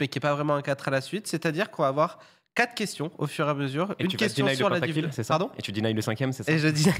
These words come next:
Speaker 1: le cinquième, <laughs> exactement.
Speaker 2: Ok, cool.
Speaker 1: <laughs> Euh, une question div deux,
Speaker 2: Ok.
Speaker 1: une question L F L.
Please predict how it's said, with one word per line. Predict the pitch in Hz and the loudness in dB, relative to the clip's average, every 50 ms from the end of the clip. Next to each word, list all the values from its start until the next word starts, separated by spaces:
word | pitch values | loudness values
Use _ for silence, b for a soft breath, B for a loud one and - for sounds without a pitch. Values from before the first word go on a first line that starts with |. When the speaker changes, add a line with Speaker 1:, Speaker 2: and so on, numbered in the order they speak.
| 190 | 2
Speaker 1:
le | 165 170 | 0 2
cinquième, | - - 156 143 - 175 147 - | 2 0 0 0 0 0 0 2
<laughs> | 185 160 | 0 0
exactement. | 156 135 131 127 - - - 147 139 156 - - | 0 0 -2 -2 0 2 2 2 4 2 0 -2
Speaker 2:
Ok, | - - - - | -2 0 2 2
cool. | - - - 277 | 2 4 4 4
Speaker 1:
<laughs> | 269 - - - B 240 294 302 294 285 254 226 B - | 4 2 0 -6 B -2 -2 0 0 -2 -4 -4 B 2
Euh, | - 160 165 165 165 170 170 - | 2 4 4 4 4 2 2 0
une | - 170 269 | 0 0 0
question | - 180 165 - - 240 | 0 0 0 0 0 -2
div | 208 196 180 | 0 0 0
deux, | 151 156 180 - - - - _ _ _ _ _ - | 2 0 0 0 -4 -18 -20 _ _ _ _ _ -10
Speaker 2:
Ok. | 95 - - - | -6 -2 0 0
Speaker 1:
une | 269 262 | 0 0
question | - 254 233 - - 202 190 | 0 0 -2 0 2 2 2
L | 170 151 147 | 4 2 2
F | - - | 0 0
L. | 147 170 233 277 | 0 0 -2 -4